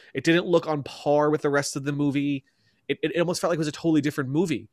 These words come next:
You know, you spend so much time with this, like, very organic looking, feeling, a top layer, uh, set. And then,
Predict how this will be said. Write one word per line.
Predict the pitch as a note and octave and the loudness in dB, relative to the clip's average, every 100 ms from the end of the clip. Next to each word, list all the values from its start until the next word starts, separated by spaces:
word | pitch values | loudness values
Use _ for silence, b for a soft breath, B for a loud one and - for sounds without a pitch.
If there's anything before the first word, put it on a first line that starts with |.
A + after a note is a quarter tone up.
| _ _ _ | _ _ _
You | D3 | -4
know, | D3 | -2
you | |
spend | C#3+ D#3+ | -2 -4
so | E3 | -2
much | E3+ - | -4 -4
time | E3+ E3+ | -2 -2
with | D#3 | 0
this, | C3+ - | -4 -2
like, | C3 B2 | -2 0
very | D3 C#3+ | 0 0
organic | D3 A#2+ C3+ C#3 D3 C#3+ | -4 -4 -2 0 0 -4
looking, | C#3 C#3+ - C#3+ | -4 -4 -4 -6
feeling, | B2+ - D3 C#3+ D3 D3 C#3 C#3 C3 _ _ _ _ _ _ _ | -10 -12 -4 -2 0 -2 -4 -8 -12 _ _ _ _ _ _ _
a | C#3 | -8
top | - D#3+ D3+ D#3 | -4 0 0 0
layer, | D3+ C#3 C#3 C#3 C3 B2+ - | 2 4 2 2 -2 -6 -6
uh, | B2+ A2+ | -6 -6
set. | - F3 F3+ | -2 -2 0
And | |
then, | A3+ | -2